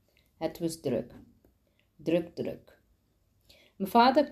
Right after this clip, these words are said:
leek en, eh, geen last van te hebben. Soepeltjes stuurde hij de scooter door de smalle steker tussen de twee winkels in. Hij parkeerde achter een rij vol vuil-, vuilcontainers.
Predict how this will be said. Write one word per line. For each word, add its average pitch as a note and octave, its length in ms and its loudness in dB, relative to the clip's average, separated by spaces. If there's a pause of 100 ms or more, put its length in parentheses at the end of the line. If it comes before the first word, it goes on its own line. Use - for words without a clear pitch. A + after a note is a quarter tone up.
(120)
leek G#3 440 6
en, F#3+ 320 0
eh, F3 400 -2
geen A3 220 0
last F#3 220 0
van D#3+ 160 -4
te D#3+ 100 -12
hebben. - 300 -8
Soepeltjes B3 640 0
stuurde G3+ 320 -2
hij F#3 200 0
de E3+ 80 -8
scooter G#3+ 520 0
door F3+ 180 0
de E3 80 -6
smalle G3 340 -2
steker F#3 480 -4
tussen F3 300 -10
de E3 120 -6
twee F#3 280 4
winkels E3 440 -4
in. D3 300 -10 (560)
Hij F#3+ 140 -4
parkeerde A#3+ 580 4
achter G#3+ 340 -2
een G3 180 2
rij F3 280 2
vol F#3 260 -4
vuil-, - 480 -4
vuilcontainers. D3 1120 -4